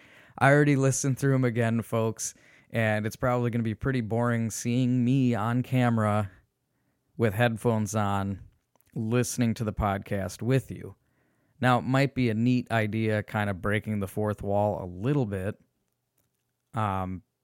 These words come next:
but I don't wanna do that. I wanna jump into the, the next chapter of Rawcast A D.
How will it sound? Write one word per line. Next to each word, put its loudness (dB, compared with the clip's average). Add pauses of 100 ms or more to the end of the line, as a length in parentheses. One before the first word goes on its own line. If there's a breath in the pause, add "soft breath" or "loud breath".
(200)
but -4 (1600)
I 0
don't 4
wanna 4
do 0
that. -8 (680 loud breath)
I 0
wanna -2
jump -2
into -4
the, -8 (340 soft breath)
the -2
next -2
chapter -6
of -6
Rawcast -6
A -12
D. -16